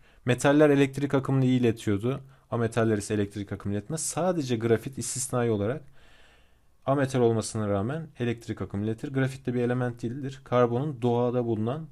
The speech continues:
doğal allotropudur. Ametaller genellikle doğada moleküler halde bulunur. İşte O iki, N iki, H iki, yani çok fazla atomlu şekilde bulunur. Yani monoatomik halde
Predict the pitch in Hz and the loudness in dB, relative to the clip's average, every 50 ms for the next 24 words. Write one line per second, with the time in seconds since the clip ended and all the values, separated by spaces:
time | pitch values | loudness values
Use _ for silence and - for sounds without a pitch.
0 | - - 113 113 117 131 151 139 - 127 113 110 107 104 101 - - 101 - - | -6 -2 0 2 2 0 -2 -2 -2 0 0 0 0 -2 -4 -4 -6 -6 -6 -6
1 | 90 95 113 - - - - - - - - - _ _ _ _ _ _ _ _ | -8 -8 -8 -8 -12 -18 -20 -20 -20 -20 -20 -20 _ _ _ _ _ _ _ _
2 | _ - _ - - - - - - - - - 135 143 156 151 135 135 123 113 | _ -20 _ -20 -20 -20 -20 -20 -20 -20 -10 -6 0 2 2 2 4 4 4 4
3 | 110 104 110 123 127 123 120 113 110 113 - 104 107 123 117 117 135 160 147 120 | 4 4 4 2 2 2 2 0 -2 -2 -4 -2 2 2 2 2 2 0 2 2
4 | 117 113 113 110 - 117 113 107 101 98 107 135 135 120 113 98 92 95 - - | 2 2 0 0 0 0 0 2 2 0 0 -2 -2 -2 -2 -2 -2 -4 -6 -8
5 | - - - 110 107 107 98 92 - - 98 101 101 95 92 - - 101 98 95 | -10 -8 -6 -4 -2 -2 -2 -4 -6 -8 -6 -6 -4 -6 -6 -8 -10 -8 -8 -8
6 | - - 107 - - 113 131 135 - - - - - - 107 - - - - - | -8 -10 -10 -8 -8 -8 -8 -8 -14 -20 -20 -20 -12 -10 -10 -10 -8 -10 -14 -16
7 | - - - - - - - - - - - - 107 107 - - 104 98 95 101 | -20 -20 -20 -20 -20 -20 -20 -20 -20 -12 -8 -6 -6 -6 -2 0 0 0 0 0
8 | 117 107 95 - - 104 92 92 92 98 123 147 143 - - - - _ _ _ | -2 -2 -2 -2 -4 -4 -2 -2 -4 -4 -6 -8 -10 -16 -20 -20 -20 _ _ _
9 | _ _ _ _ _ _ _ _ _ _ _ - - 104 90 - 107 127 127 117 | _ _ _ _ _ _ _ _ _ _ _ -8 -6 -6 -6 -4 -6 -4 -2 -2
10 | 107 98 92 92 92 92 95 101 104 104 104 101 98 - - 101 98 95 - 98 | -2 0 0 0 0 0 0 0 0 0 0 -2 -2 -4 -6 -6 -6 -4 -2 -2
11 | 92 92 98 127 143 156 | -2 -2 -2 -4 -8 -8